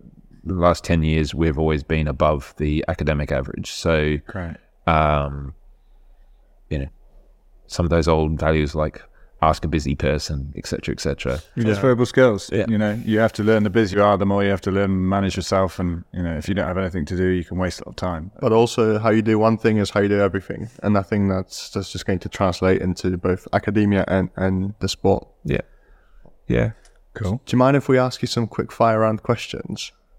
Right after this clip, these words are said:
Speaker 1: Sure. I mean, you might get a long answer, but
Speaker 3: <laughs> That's all right. The questions are gonna be quick. The answers are, are up to you.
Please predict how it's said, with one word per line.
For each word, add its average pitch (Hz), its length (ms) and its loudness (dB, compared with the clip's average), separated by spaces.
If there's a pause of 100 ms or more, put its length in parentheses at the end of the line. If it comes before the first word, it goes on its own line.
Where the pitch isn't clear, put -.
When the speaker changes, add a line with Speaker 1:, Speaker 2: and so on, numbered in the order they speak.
(120)
Speaker 1:
Sure. 208 280 10 (380)
I - 40 -8
mean, 71 200 -2 (180)
you 95 120 -2
might 82 140 2
get 73 100 -2
a 76 40 2
long 80 140 0
answer, 90 360 -2
but - 180 -12
Speaker 3:
<laughs> - 0 -
That's 131 840 0
all 120 60 4
right. 156 140 8
The 147 80 4
questions 170 420 4
are 113 60 0
gonna 110 160 2
be 107 80 0
quick. 101 340 -2 (260)
The 131 180 6
answers 160 400 6
are, 120 320 4
are 104 200 6
up 131 160 -2
to 110 120 -2
you. 113 220 4